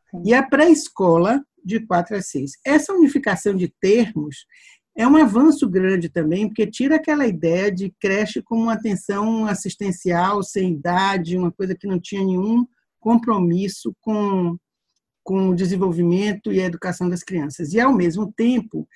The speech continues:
Speaker 2: uniformiza e deixa de haver aquela coisa de que as crianças de classes mais altas iam para maternal e jardim, e as crianças pobres iam para as creches. Então, todas as crianças, seja de escola privada ou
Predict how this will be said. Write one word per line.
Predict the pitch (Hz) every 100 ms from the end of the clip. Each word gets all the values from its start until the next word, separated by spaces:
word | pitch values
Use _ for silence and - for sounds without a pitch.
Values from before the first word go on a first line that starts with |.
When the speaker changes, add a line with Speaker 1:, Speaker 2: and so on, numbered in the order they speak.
| - - _
Speaker 2:
uniformiza | 254 294 285 233 190 196 226 233 202
e |
deixa | 180 202 196 196
de | 220
haver | 185 196
aquela | 190 208 196
coisa | 196 180
de | 175
que | 202
as | 185
crianças | - 202 185 165 - 147 - _ _ _ _ 175
de | 147 175 175 160 _
classes | 185 180 - 160
mais | 175 160 139
altas | 156 143 135 147 147
iam | 196 165
para | 170
maternal | 165 160 165 147 147 -
e | 139
jardim, | 156 147 147 202 302 330 _ _ _ -
e | 226
as | 269
crianças | - 285 233 233 247 -
pobres | - 180 180 185
iam | 196
para | 190
as | 190 -
creches. | - - - _ - _ _ -
Então, | 180 202 185 -
todas | 330 381 370 247
as | 214 202
crianças, | 175 170 160 180 175 170
seja | 196 190
de | 170
escola | - 220 220
privada | 220 180 151 160 151 165 -
ou | 208 208